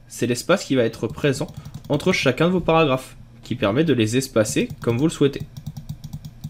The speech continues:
Entre les paragraphes ayant le même style, vous pouvez également demander est-ce qu'il y ait,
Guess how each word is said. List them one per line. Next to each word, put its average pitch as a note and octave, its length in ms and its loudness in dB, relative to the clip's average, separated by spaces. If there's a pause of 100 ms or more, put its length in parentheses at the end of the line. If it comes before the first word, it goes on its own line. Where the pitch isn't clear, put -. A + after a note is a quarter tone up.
(800)
Entre B2+ 240 4
les F3 100 6
paragraphes C#3 520 4
ayant C3 140 4
le B2 60 0
même A#2 120 -2
style, G3+ 220 -2
vous D#3 120 0
pouvez B2+ 240 0
également B2 360 2
demander C3 300 2
est-ce E3+ 260 2
qu'il A#2 220 -6
y A2+ 140 2
ait, E3 100 0